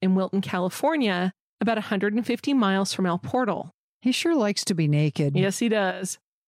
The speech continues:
Speaker 1: Apparently, one of the park's residents recognized him and called the F B I. Agent Jeff Reinick was sent to the nudist park to bring Stayner in for a second interview. Stayner was told he was not under arrest and that he was free to leave,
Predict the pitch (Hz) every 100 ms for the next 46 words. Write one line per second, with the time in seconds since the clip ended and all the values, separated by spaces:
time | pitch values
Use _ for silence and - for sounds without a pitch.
0 | _ 220 - 285 403 - 226 208 214 208
1 | 202 214 202 - 208 202 202 196 - 226
2 | 247 320 233 202 196 - 190 196 214 -
3 | 185 185 208 185 - 214 220 220 156 180
4 | _ _ _ _ _ _ - 214 311 320
5 | - 262 - 202 202 202 190 - 208 -
6 | 247 269 277 320 311 - 185 180 - 208
7 | 202 202 - 202 220 247 190 190 202 196
8 | - 175 - 220 240 185 - - _ _
9 | _ _ - - - 226 226 214 - 220
10 | 220 220 185 180 180 196 233 262 269 285
11 | 311 233 180 190 - - 202 202 - 196
12 | 202 - 202 180 180 240 214 - -